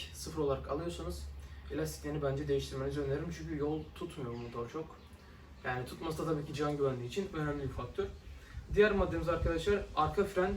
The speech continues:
çoğunda kampanadır. Mesela ön frenler disk olabilir ama arka frenler çoğunda kampana, bazılarının önünde kampana. Ee, ön disk almanızı öneririm bu arada. Arka disk olan kap bilmiyorum var mı da çoğunda kampana olduğu için,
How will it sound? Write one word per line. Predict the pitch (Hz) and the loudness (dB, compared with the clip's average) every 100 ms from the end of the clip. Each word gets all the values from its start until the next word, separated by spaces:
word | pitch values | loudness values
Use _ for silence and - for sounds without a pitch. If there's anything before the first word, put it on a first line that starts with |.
| - | 0
çoğunda | - 170 160 143 147 | 2 4 4 2 0
kampanadır. | 151 147 143 135 117 120 | 0 -2 0 -2 -4 -4
Mesela | 135 151 139 | -4 0 0
ön | 147 160 | 2 -2
frenler | 165 151 147 135 | 0 0 0 -2
disk | 147 - 156 | -2 -4 0
olabilir | 139 143 151 | 0 0 0
ama | 151 143 | 0 0
arka | - | -2
frenler | 151 151 135 139 | -2 0 0 -2
çoğunda | - 135 127 | -2 0 0
kampana, | 131 127 131 127 123 | 0 0 0 0 -2
bazılarının | 127 123 131 131 | -2 -2 -2 0
önünde | 135 123 | 0 -2
kampana. | - - 117 117 - - - - - - - - - - | -4 -8 -6 -6 -6 -8 -10 -10 -12 -14 -16 -14 -8 0
Ee, | 139 127 | 2 4
ön | 160 190 180 | 4 2 4
disk | 202 185 - | 2 0 2
almanızı | 156 160 165 170 | 4 4 0 2
öneririm | 160 156 180 160 127 | 2 2 2 2 2
bu | |
arada. | 147 - | 4 6
Arka | 147 - - | 4 4 0
disk | 151 151 - | -2 -4 0
olan | 156 151 156 | 2 2 2
kap | 170 160 135 | 0 0 0
bilmiyorum | 156 165 156 139 139 | 2 4 4 2 2
var | 139 | 4
mı | - 156 | 4 6
da | 135 - - - - | 4 2 -2 -2 0
çoğunda | 170 170 175 | 2 4 4
kampana | 170 165 180 180 156 | 4 4 6 6 6
olduğu | 156 156 185 | 6 8 6
için, | 165 160 202 | 4 2 0